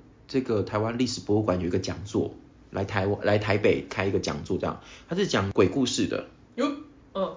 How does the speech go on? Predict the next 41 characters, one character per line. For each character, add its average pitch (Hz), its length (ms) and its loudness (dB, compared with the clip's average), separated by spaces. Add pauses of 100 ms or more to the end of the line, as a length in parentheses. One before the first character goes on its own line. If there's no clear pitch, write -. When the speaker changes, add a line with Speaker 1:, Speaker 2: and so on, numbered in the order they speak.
(120)
Speaker 1:
但 247 140 8
是 240 60 8
它 220 100 6
的 220 100 6
“鬼” 95 320 4
的 98 120 4
意 135 140 2
思 104 120 -4
就 120 160 0
是， 120 380 0 (640)
台 123 180 0
湾 147 220 -2
的 131 120 2
地 139 180 -4
区 120 280 -4
的 107 240 4
那 107 100 -2
种 98 300 0
迁 120 280 -4
徙， 87 460 -4 (240)
会 - 200 0
有 147 100 4
很 98 120 2
多 110 120 0
的 104 140 4
地 98 360 -4
区 101 320 -6
都 113 120 -4
会 110 240 0
有 90 340 0
那 110 80 -4
个 104 100 -2
墓 107 260 0
园。 - 300 -4 (560)
Speaker 2:
嗯。 190 100 -6 (320)
Speaker 1:
那 180 140 4
那 208 100 6
个 185 80 6
墓 175 240 6
园 101 200 6
呢， 104 400 0